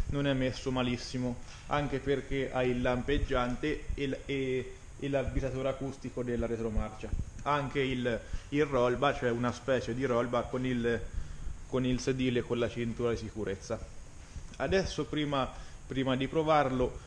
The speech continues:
eh, lo voglio, lo voglio sgrassare e, e lavare bene con l'idropulitrice, dato che, che anche, che anche il motore è,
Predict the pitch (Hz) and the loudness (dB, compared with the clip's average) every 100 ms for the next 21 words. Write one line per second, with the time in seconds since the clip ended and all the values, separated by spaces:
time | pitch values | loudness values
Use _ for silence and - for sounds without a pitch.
0 | - - 123 113 117 120 127 120 117 117 | -10 0 2 4 4 4 6 4 4 2
1 | 117 113 110 110 110 110 117 123 127 127 | 4 4 4 2 2 0 -2 -2 4 4
2 | 113 113 123 120 117 - 151 131 117 127 | 4 0 2 2 0 0 4 4 4 4
3 | 123 117 110 - - - - - 127 120 | 2 2 -2 -8 -12 -12 -14 -2 2 4
4 | 120 120 120 127 120 120 117 117 113 135 | 4 4 4 4 2 2 0 0 0 0
5 | 131 123 123 139 - 131 127 135 117 131 | 0 0 2 2 0 2 2 2 -2 0
6 | 123 - - - 90 104 123 123 113 117 | 0 0 -4 -8 -6 -6 2 2 2 0
7 | 117 107 123 120 110 120 135 143 139 120 | 0 0 -2 -2 -2 0 0 2 2 4
8 | 113 110 104 101 | 4 4 2 -2